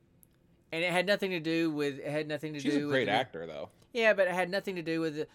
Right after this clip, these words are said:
Speaker 1: male versus female captain. It had nothing to do with that at all. It was just her voice and the way she carried her voice. It took me a while to get used to, um, but it was all right. Um,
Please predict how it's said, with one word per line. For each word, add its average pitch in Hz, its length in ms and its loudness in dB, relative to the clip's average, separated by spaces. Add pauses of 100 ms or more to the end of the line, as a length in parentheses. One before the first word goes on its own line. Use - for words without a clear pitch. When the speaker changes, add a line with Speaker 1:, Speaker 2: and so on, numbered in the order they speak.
(300)
Speaker 1:
male 131 400 4
versus 131 440 -4
female 131 520 -4
captain. 117 440 -2
It - 20 -6
had 123 140 -6
nothing 143 400 -4
to 135 60 -12
do 139 100 -4
with 127 80 -2
that 123 100 -2
at 117 120 -2
all. 135 320 2 (260)
It 143 120 -8
was 131 200 -6
just 139 480 0 (460)
her 147 200 -2
voice 135 460 2
and 120 100 -8
the 117 80 -6
way 127 300 0
she 113 320 -10
carried 135 400 -4
her 123 160 -4
voice. 117 680 -8 (260)
It - 60 -20
took 180 160 -4
me 156 100 -6
a 135 60 -6
while 127 240 0
to 131 100 -4
get 110 140 -12
used 117 320 -12
to, 254 160 -8 (680)
um, 92 480 -10 (1160)
but 110 260 0 (140)
it 156 80 -6
was 127 100 -6
all 104 80 0
right. 95 120 -2 (260)
Um, 123 420 0